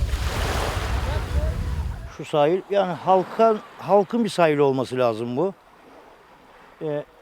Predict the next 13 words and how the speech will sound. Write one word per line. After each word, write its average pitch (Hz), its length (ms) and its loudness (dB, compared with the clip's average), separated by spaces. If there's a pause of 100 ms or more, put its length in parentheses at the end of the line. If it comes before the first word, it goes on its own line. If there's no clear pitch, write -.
(1160)
bu 165 80 -10
şimdi 160 300 -6
bu 160 160 -2
beach 165 180 -6
club'lar 160 420 2 (460)
şey - 180 -4
yapıyorlar 143 460 2
ama 175 340 0
iyi 170 200 0
değil 147 260 2
bunlar. 104 280 -8 (340)
Doğma 185 340 4
büyüme. 120 300 0